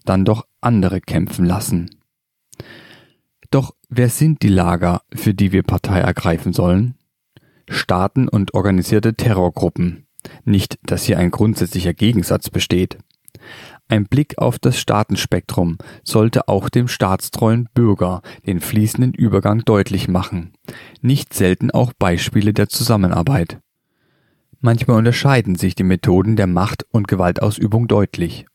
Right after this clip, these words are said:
manchmal weniger. Offenkundig können wir in einem fernen Konflikt nicht kämpfen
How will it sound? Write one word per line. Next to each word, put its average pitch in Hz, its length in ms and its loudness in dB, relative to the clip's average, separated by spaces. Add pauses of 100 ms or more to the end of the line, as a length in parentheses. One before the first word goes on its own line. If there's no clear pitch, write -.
manchmal 101 480 0
weniger. 90 460 0 (1040)
Offenkundig 110 760 -2
können 123 420 0
wir 101 320 2 (340)
in 110 140 2
einem 95 280 2
fernen 113 380 0
Konflikt - 540 -2
nicht - 220 -2
kämpfen 104 580 -2